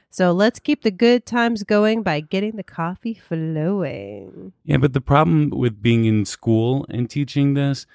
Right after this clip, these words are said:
Speaker 2: would mean we'd have to, like, look out and see all the people sleeping and all that stuff. And then you get angry, right?
Speaker 1: People sleeping?
Speaker 2: Yeah, students.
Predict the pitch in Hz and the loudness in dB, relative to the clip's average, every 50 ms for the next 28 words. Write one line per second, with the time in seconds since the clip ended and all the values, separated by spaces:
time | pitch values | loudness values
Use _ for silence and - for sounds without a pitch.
0 | _ _ _ _ _ - 120 117 113 113 117 120 120 120 117 113 117 110 120 120 | _ _ _ _ _ -8 -4 -2 0 4 4 6 6 6 6 4 4 4 2 0
1 | - - 117 120 110 98 - 104 101 104 113 107 - 113 110 113 113 113 117 104 | 0 0 0 0 0 0 -2 -2 2 2 2 4 4 2 2 2 2 0 -2 -2
2 | - - 123 113 107 104 101 95 110 113 - - 117 110 101 - - - 104 104 | -2 2 2 2 4 2 0 -2 -2 -4 -2 -2 -2 -2 -2 -4 -2 0 2 2
3 | 98 92 - 113 110 110 110 110 110 110 110 110 107 104 104 104 98 95 95 95 | 2 2 2 2 2 4 4 4 4 4 4 4 2 2 2 2 2 2 2 0
4 | 101 - 87 - 113 107 101 104 104 104 92 - - - 110 107 107 - 135 147 | 0 -2 -4 -4 -2 0 0 0 0 0 -2 -4 -4 -2 -2 -2 0 0 0 0
5 | 156 175 185 170 160 165 110 95 98 107 - 90 98 101 - - 92 - 107 117 | 2 2 0 0 -2 -4 -2 -2 -2 -2 -2 -4 -6 -10 -10 -12 -10 -10 -8 -8
6 | 127 - _ _ _ _ _ _ _ _ _ _ _ - 202 - - 180 - - | -8 -10 _ _ _ _ _ _ _ _ _ _ _ -12 -12 -8 -8 -10 -10 -8
7 | - 175 180 185 - - 349 392 427 440 440 403 - 185 214 220 - - - - | -6 -6 -6 -6 -6 -6 -6 -4 -4 -6 -6 -4 -2 0 2 2 2 2 2 2
8 | 160 185 202 175 120 98 92 - - - | 2 4 4 4 2 2 0 -4 -10 -16